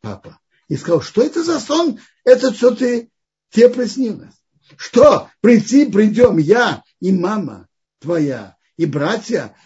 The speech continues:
к-, кланяются себе до земли? Это же невозможно.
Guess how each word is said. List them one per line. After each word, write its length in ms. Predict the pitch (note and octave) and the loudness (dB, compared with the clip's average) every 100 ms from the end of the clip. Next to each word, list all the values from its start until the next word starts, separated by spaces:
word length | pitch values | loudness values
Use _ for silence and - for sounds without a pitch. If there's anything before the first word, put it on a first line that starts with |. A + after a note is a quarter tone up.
| _ _ _ | _ _ _
к-, 280 | - D#3 B2 | -12 -10 -12
кланяются 580 | - D#3 G3+ A3+ G#3+ F#3+ | -8 -2 -2 -2 -4 -8
себе 300 | D#3 C#3+ F3+ | -6 -4 -4
до 140 | F3+ C3 | -4 -8
земли? 680 | G#2 G#2+ - G3+ G4+ - _ _ _ _ _ _ _ _ _ _ _ | -10 -12 -12 -14 -14 -16 _ _ _ _ _ _ _ _ _ _ _
Это 220 | G#3 C4+ | -8 -4
же 120 | C#4 | -2
невозможно. 1120 | C#4+ D4 C#4+ C#4 B3 D#4 E4 B3 - C3 G#2+ | 0 -2 -2 -4 -2 0 0 -2 -8 -14 -16